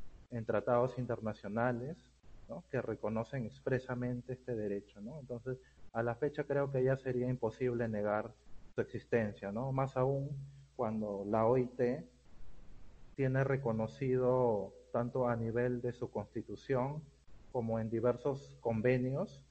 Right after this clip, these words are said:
donde se desarrolla el tema por sectores económicos y por clases de riesgos laborales a los que están expuestos los trabajadores,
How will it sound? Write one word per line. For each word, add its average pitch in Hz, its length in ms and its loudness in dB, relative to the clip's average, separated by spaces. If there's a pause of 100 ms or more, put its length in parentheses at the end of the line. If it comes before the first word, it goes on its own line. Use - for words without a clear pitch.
(760)
donde 113 260 0
se 113 140 -4
desarrolla 113 520 4
el 123 100 2
tema 131 440 0 (1080)
por 110 560 4
sectores 139 680 2
económicos 147 920 0
y 127 60 2
por 110 340 -2
clases 127 380 -2
de 101 480 0 (920)
riesgos 131 360 2
laborales 120 600 4
a 120 60 0
los 104 140 -6
que - 80 -20
están 113 240 -4
expuestos 117 400 -4
los 110 120 -6
trabajadores, 92 640 -4